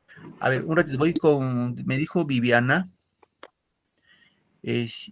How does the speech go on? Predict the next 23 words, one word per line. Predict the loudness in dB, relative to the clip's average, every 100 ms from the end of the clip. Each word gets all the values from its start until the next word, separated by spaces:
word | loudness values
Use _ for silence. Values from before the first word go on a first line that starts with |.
| -8
Injuma | -6 -6 -8 -4 -2 0 0 -2 -6 _ _ _ _ _ _ _ _
Ramírez. | -8 -4 -4 -4 -6 -8 -10 -14 -20 -20 _ _ _ -20 -20 _ _ -8
Ah, | 0
bueno, | 4 4 4 -2
en, | -2 -2 -2 -10
eh, | -6 -2 0 0
David | 2 4 4
nos | 4 4
dice | 2 0
que | 0 0
es | 0
un | 0
texto | -2 -2 0
no | 0
literario, | 2 4 8 8 6 2 0
mientras | 0 -2 2 2 2
que | 0 0 2 2 0 -4 -12 -16 -4
Viviana | 2 4 6 4
nos | 4
dice | 2 2 2
texto | 0 0 0
literario, | 0 2 2 2 0
profe. | -2 -2 -8